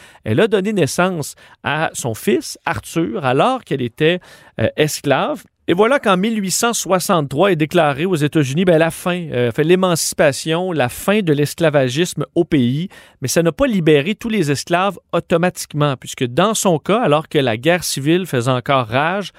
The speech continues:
son propriétaire a, a décidé de se déplacer avec ses,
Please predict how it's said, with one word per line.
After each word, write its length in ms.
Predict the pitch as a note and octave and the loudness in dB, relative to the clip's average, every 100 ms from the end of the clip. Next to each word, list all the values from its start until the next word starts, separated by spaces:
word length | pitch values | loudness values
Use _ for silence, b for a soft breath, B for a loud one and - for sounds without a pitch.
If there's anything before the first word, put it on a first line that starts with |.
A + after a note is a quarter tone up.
| B B B | B B B
son 560 | - G3 G3 F3 A2 - | -2 2 4 2 0 -4
propriétaire 880 | - E3+ F3+ F#3 C#3 D3+ D#3 F3+ F#3+ B B B B - | 0 0 0 2 2 2 0 -2 -6 B B B B 0
a, 280 | D#3+ E3 - | 2 2 2
a 120 | D3 | 0
décidé 480 | C#3 E3 - F3 A#3+ | 0 -2 -2 -2 0
de 100 | F#3 | 0
se 160 | - | 0
déplacer 800 | D3+ D#3+ A3 A3 D#3+ - A3 A3 | -2 -2 0 0 0 0 0 2
avec 260 | C3+ D#3+ A3+ | 2 2 0
ses, 240 | - G#3 | -2 -4